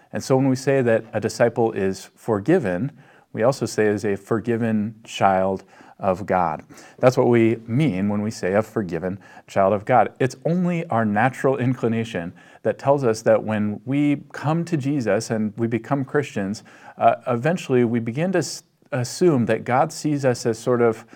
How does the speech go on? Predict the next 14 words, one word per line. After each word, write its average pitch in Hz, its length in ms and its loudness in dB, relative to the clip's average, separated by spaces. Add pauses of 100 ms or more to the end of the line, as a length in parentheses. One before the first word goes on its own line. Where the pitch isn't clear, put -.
(420)
uh, 104 260 6 (420)
strangers, 117 1040 -4 (240)
as 120 420 0 (140)
someone 160 460 2
that 131 140 4
he's 123 200 0
sort 127 200 4
of 117 160 -2
aware 143 460 4
of 147 240 6
and 107 180 0
vaguely 131 720 0
interested 131 640 -2
in, 131 380 0